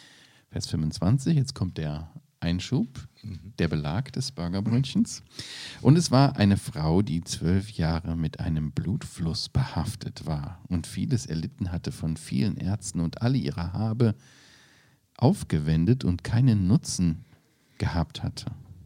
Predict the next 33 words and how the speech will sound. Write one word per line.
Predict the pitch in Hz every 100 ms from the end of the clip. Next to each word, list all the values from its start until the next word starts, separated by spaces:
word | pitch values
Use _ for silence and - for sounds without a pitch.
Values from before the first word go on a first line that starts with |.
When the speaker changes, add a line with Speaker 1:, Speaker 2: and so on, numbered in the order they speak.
| - - - - - - _ -
Speaker 1:
Davon | 113 - 98
gehabt | 87 87 - -
hatte, | - - -
also | 92
von | - 87 82
dieser | 80 85
Behandlung, | 92 107 123 80 78
ne? | 87 135 - -
Speaker 2:
Ja. | 95 98 - - - - - - - -
Speaker 1:
„Es | 117
waren | 135 135 120
vielmehr | 131 123 113 101 107 -
schlimmer | - - 101 117 85 80
mit | 87 82 -
ihr | 90 76 78
geworden. | 80 73 71 73 67 - 104 - -
Als | 101 90
sie | 82
von | - 80
Jesus | 82 139 104 -
gehört | 85 - - -
hatte, | - - 165 - -
kam | - 123 123
sie | 104
in | 76
der | 85
Volksmenge | - 104 131 - 90 85
von | 78 76
hinten, | 104 - 101
rührte | 82 82 120 202 - 117
sein | - 82 82 82
Gewand | 82 73 85 135 - -
an, | 120 175 202